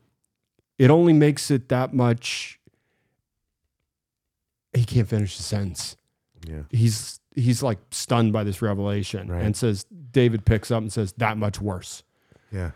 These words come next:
Speaker 2: yeah.
Speaker 1: And then Bobby
Speaker 2: <laughs> He,
Speaker 1: says,
Speaker 2: he knew what he meant.
Speaker 1: Yeah, Bobby says, "It just makes it that much more duplicitous."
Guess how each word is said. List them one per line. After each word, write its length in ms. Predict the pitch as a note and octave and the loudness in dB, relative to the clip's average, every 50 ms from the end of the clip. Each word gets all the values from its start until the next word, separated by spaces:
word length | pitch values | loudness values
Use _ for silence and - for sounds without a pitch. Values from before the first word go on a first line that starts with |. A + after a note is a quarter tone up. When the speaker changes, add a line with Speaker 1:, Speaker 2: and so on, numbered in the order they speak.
| _ _ - | _ _ -8
Speaker 2:
yeah. 180 | F2+ F2 F2 F2 | -6 -4 -2 2
Speaker 1:
And 120 | B2 A2+ A#2 | 6 6 6
then 80 | A#2 A2 | 8 8
Bobby 280 | C3+ B2+ B2+ B2 B2 | 8 6 8 8 6
Speaker 2:
<laughs> 100 | B2 B2 | 6 6
He, 60 | F#3 | 6
Speaker 1:
says, 300 | D3 C3+ A#2+ A#2 G#2+ - - | 6 6 6 4 2 0 0
Speaker 2:
he 120 | - C3 C3 | 2 2 6
knew 240 | B2+ C3+ C3 A#2 A2 | 6 6 6 6 6
what 80 | A2 | 4
he 60 | A2 G#2+ | 2 2
meant. 360 | G#2 G#2 G2 F2+ E2 - _ _ - | 2 0 0 -2 -4 -10 _ _ 2
Speaker 1:
Yeah, 220 | A#2 C3 D#3 D#3+ C3 | 4 4 6 6 6
Bobby 260 | A#2 E3 E3 C#3+ C3+ | 6 4 6 4 4
says, 220 | A#2+ - C3+ A2 | 4 4 4 4
"It 100 | B2+ A#2 - | 4 0 2
just 280 | - C#3 B2+ - - | 4 4 4 4 4
makes 320 | B2+ B2 A#2 A2 - - - | 6 6 6 4 2 2 2
it 300 | A2+ A2+ G#2+ - A2 G#2 | 2 2 2 -2 0 2
that 260 | B2 A#2 A#2+ - C3 | 4 4 4 2 0
much 260 | A#2 A#2 A2 - - | 0 0 0 0 0
more 220 | A2+ A2 G#2+ G2+ | 2 2 2 2
duplicitous." 920 | F#2+ - - G2 - - - A2 G2 - - F#2+ F#2+ F#2+ F#2+ - - - - | 2 0 -2 -4 -2 2 4 4 4 2 -2 -4 -4 -6 -10 -12 -12 -14 -16